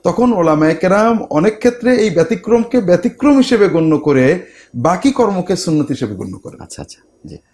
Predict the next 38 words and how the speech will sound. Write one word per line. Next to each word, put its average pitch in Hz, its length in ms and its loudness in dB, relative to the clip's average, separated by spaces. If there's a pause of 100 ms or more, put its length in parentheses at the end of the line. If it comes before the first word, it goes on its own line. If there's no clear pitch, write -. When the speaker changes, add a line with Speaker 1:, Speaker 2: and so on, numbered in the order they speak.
(260)
Speaker 1:
দ্বিতীয় 277 500 4
একটা 233 200 -2
মত 165 300 2
হলো 139 520 2
যে, 143 100 -2
এই 180 140 2
ব্যতিক্রমকেই, 254 1120 2
আহ, 160 420 2
বিধান 190 280 2
করা 139 280 2
যে 240 200 2
সর্ব 180 320 0
অবস্থায় 185 460 0
গায়েবানা 135 360 0
জানাজা 117 260 -4
বৈধ। 107 340 -4 (840)
এটা 233 280 2
কোরআন 202 320 0
সুন্নাহর 220 400 0
দুর্বল 190 360 4
মত। 104 180 -10 (300)
Speaker 2:
জি। - 260 -14
Speaker 1:
কারণ 156 200 0
রাসূলুল্লাহ 180 360 0
সাল্লাল্লাহু 214 240 2
আলাইহি 208 140 -4
ওয়াসাল্লাম 190 320 0
অনেক 269 160 2
সাহাবী 214 320 0
মৃত্যুবরণ 143 480 0
করেছেন, 127 380 -2
Speaker 2:
তাদের 120 140 2
Speaker 1:
কারোর 123 220 -2
Speaker 2:
কারোরটা 190 240 0
Speaker 1:
ক্ষেত্রে 147 240 -2
এটা 160 100 0
Speaker 2:
পড়েনি। - 140 -4
Speaker 1:
করেননি। 143 420 4